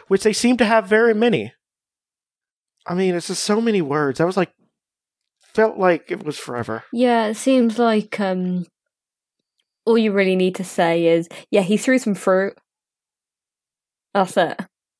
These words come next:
Speaker 1: Yeah, they seem friendly.
Speaker 2: Yeah, they, they
Speaker 1: They
Speaker 2: seem
Speaker 1: seem
Speaker 2: pretty
Speaker 1: friendly and they
Speaker 2: chill.
Speaker 1: throw fruit
Speaker 2: Pre-,
Speaker 1: at each
Speaker 2: pre-,
Speaker 1: other.
Speaker 2: pretty solid.
Speaker 1: These are some pretty chill monkey people who are lighter than the other, which makes them better.
Speaker 2: Which, but definitely not racist, though.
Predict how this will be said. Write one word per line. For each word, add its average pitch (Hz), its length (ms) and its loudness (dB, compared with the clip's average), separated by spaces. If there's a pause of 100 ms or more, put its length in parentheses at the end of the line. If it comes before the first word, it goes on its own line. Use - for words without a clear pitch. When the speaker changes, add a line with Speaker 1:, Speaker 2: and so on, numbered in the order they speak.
(160)
Speaker 1:
Yeah, 165 260 0
they 156 160 0
seem 190 220 0
friendly. 156 600 -2
Speaker 2:
Yeah, 320 160 2
they, 302 80 2
they 359 220 0
Speaker 1:
They 370 40 -14
Speaker 2:
seem 359 160 2
Speaker 1:
seem - 120 -2
Speaker 2:
pretty - 140 2
Speaker 1:
friendly 151 280 2
and 131 60 0
they 190 40 6
Speaker 2:
chill. 185 80 4
Speaker 1:
throw 127 140 2
fruit 160 240 0
Speaker 2:
Pre-, - 80 4
Speaker 1:
at 123 100 -2
each 127 60 -6
Speaker 2:
pre-, 147 160 2
Speaker 1:
other. 117 80 -6
Speaker 2:
pretty - 160 -2
solid. 185 480 -2 (3250)
Speaker 1:
These 330 200 2
are 339 80 4
some 208 140 2
pretty 196 460 0
chill 180 320 0
monkey 156 500 -2
people 120 480 -4
who 160 160 0
are 143 240 4 (260)
lighter 190 400 2
than 165 160 0
the 156 160 4
other, 151 220 4
which 139 220 -2
makes 160 180 2
them 117 240 -2
better. 139 460 2 (160)
Speaker 2:
Which, 214 360 -2
but 233 200 0
definitely 247 320 2
not 208 160 2
racist, 208 500 0
though. 175 280 -2